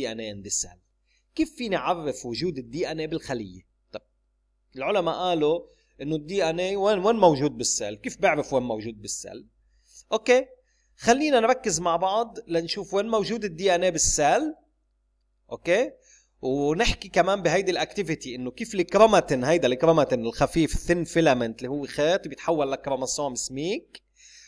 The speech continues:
And what are the chemical components of D N A؟ من شو مكون ال دي إن إيه وكيف بيحمل المعلومات الوراثية؟ أوكي؟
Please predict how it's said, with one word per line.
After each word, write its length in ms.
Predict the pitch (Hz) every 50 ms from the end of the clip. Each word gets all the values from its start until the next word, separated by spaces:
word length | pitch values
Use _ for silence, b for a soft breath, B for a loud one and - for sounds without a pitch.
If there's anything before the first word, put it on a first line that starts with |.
| B B B B B _ 196
And 220 | 202 214 214 190
what 200 | 208 262 294 285 - - 240
are 100 | 240 247 202
the 80 | 214 220
chemical 400 | - 220 220 233 226 - 190 175
components 640 | - - - 165 - 165 160 143 131 117 107 -
of 100 | 120 113 - -
D 160 | 127 120 110
N 140 | 101 98 107
A؟ 40 |
من 160 | 127 170 202 196
شو 160 | - 214 208
مكون 440 | 190 - - 180 175 160 151 143 143
ال 120 | 123 113
دي 240 | 131 156 170 123 135
إن 100 | 143 147
إيه 120 | 147 156
وكيف 300 | 156 147 - 220 - -
بيحمل 380 | 170 170 185 - - 170 165 147
المعلومات 520 | 127 123 127 113 120 127 123 135 131 -
الوراثية؟ 640 | 123 113 107 104 104 101 - - 104 95 90 92 - _ _ _ _ _ _ _ _ _ - _ _ -
أوكي؟ 340 | - - - 196 220 262